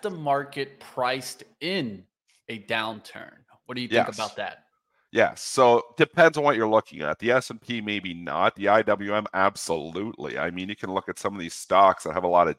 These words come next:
Speaker 2: debt. They've absolutely been crushed. I mean, the I W M,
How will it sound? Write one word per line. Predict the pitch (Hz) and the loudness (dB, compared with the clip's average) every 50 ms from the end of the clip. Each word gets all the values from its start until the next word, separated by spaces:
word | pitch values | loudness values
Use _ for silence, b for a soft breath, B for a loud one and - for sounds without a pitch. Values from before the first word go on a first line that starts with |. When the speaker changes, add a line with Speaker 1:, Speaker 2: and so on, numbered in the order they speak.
| _ | _
Speaker 2:
debt. | - 87 92 92 - _ _ _ _ _ _ | -2 0 0 0 0 _ _ _ _ _ _
They've | 101 104 101 - _ - | -4 -2 -2 -4 _ 0
absolutely | 104 104 104 110 107 - - 104 98 95 92 - 73 87 80 | 4 4 4 4 2 0 -6 -8 -8 -8 -8 -8 -10 -10 -8
been | - 82 80 78 - - | -8 -8 -8 -8 -10 -16
crushed. | - - - 117 104 69 - - - - 90 | -14 -2 2 4 4 4 2 -4 -6 -4 -4
I | 92 | -4
mean, | 92 98 98 98 98 95 104 - _ _ _ _ - | -2 -4 -4 -4 -4 -4 -6 -10 _ _ _ _ 6
the | 113 127 | 8 8
I | 131 135 131 | 10 10 8
W | 131 123 120 117 110 110 | 6 6 4 4 4 4
M, | 107 107 107 107 104 98 | 6 6 6 4 2 -4